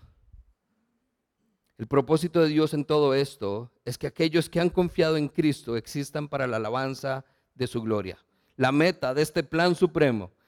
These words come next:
esa soberanía que Dios tiene en habernos escogido, en habernos dado una nueva vida, en tener propósito, en que seamos parte de su familia, es que sea alabado y glorificado. Nada más.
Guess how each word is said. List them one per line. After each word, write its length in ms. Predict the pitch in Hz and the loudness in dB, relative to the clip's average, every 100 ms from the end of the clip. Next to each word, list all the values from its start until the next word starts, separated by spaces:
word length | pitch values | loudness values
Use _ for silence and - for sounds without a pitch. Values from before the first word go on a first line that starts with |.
| _ - | _ 0
esa 240 | 117 180 | 4 6
soberanía 720 | 175 196 175 156 165 202 214 | 6 6 6 6 6 8 6
que 140 | 202 185 | 6 4
Dios 280 | 180 185 - | 6 4 4
tiene 460 | 180 143 113 95 _ _ | 4 4 0 -6 _ _
en 160 | 147 151 | 2 4
habernos 340 | 160 190 190 | 6 4 2
escogido, 600 | 185 - 165 - 175 143 | 0 0 -2 0 4 4
en 120 | 123 | 4
habernos 300 | 139 160 180 | 2 2 2
dado 160 | 165 165 | 0 0
una 140 | 175 | 0
nueva 300 | 165 165 165 | 0 2 4
vida, 260 | 160 139 113 | 4 2 -2
en 140 | 113 | -4
tener 340 | 117 135 151 147 | -6 -2 -2 0
propósito, 600 | 175 160 170 170 135 123 | 0 2 2 2 0 -8
en 100 | 123 | -8
que 100 | 135 | -6
seamos 320 | 151 156 175 | -4 -4 -6
parte 380 | - 170 170 175 | -4 -4 -4 -6
de 60 | 165 | -8
su 120 | 165 | -10
familia, 540 | 156 147 143 113 - _ _ _ _ | -12 -8 -8 -8 -10 _ _ _ _
es 120 | 127 | -8
que 300 | - 139 147 - _ | 0 -2 -2 -10 _
sea 640 | - - 147 147 147 156 _ _ _ | -14 -4 -2 -2 -8 -16 _ _ _
alabado 760 | 143 143 135 127 104 92 101 _ _ _ | -10 -8 -4 -2 -2 -6 -14 _ _ _
y 80 | 120 | -12
glorificado. 600 | 110 107 101 - - - _ _ _ _ _ _ _ _ - | -8 -6 -6 -8 -10 -20 _ _ _ _ _ _ _ _ -12
Nada 260 | - - | -12 -10
más. 460 | 156 71 - - _ | -14 -18 -20 -20 _